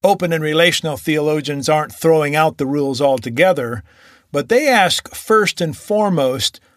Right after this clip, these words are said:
what is good? What promotes the good? How might any kind of living and behavior promote what really helps us all to flourish?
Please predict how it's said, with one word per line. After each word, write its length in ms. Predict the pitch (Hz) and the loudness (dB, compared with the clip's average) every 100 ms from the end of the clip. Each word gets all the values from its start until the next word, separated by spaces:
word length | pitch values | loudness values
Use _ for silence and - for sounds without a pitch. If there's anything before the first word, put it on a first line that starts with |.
| _ _ - | _ _ -4
what 340 | 156 247 247 | 0 0 0
is 300 | 190 175 147 | -2 0 0
good? 760 | 123 117 170 190 139 110 87 - _ _ _ _ _ - | -4 -4 2 4 4 0 -6 -18 _ _ _ _ _ 0
What 300 | 190 220 - | 2 2 -2
promotes 720 | - 196 196 240 240 - - | -4 -2 2 4 2 0 -8
the 160 | - 131 | -4 -4
good? 580 | 120 123 98 90 - - _ _ _ _ - | -2 -4 -4 -8 -14 -20 _ _ _ _ -8
How 260 | - 220 240 | 0 2 2
might 380 | 220 196 190 - | 2 0 -2 0
any 380 | 226 220 160 135 | 2 2 0 -4
kind 580 | - 180 202 214 220 | -6 -2 0 0 0
of 280 | 185 147 120 | 2 0 -2
living 580 | 135 139 196 208 208 208 | -2 0 2 0 -2 -6
and 300 | 170 120 131 104 | -8 -8 -10 -6
behavior 760 | 151 117 165 190 175 185 185 - - _ - | -4 -2 -2 -2 -2 0 -2 -4 -20 _ -6
promote 460 | 160 160 208 220 - | -2 2 2 2 0
what 280 | 156 175 - _ - | 2 2 0 _ -14
really 420 | 139 190 240 233 | -4 0 2 2
helps 460 | 143 156 147 - - - | 2 0 0 -4 -6 -2
us 220 | 143 - | -2 -2
all 360 | 160 151 147 131 | 0 2 2 -2
to 120 | 127 | -6
flourish? 680 | - 127 113 90 - - | -8 -6 -6 -8 -10 -12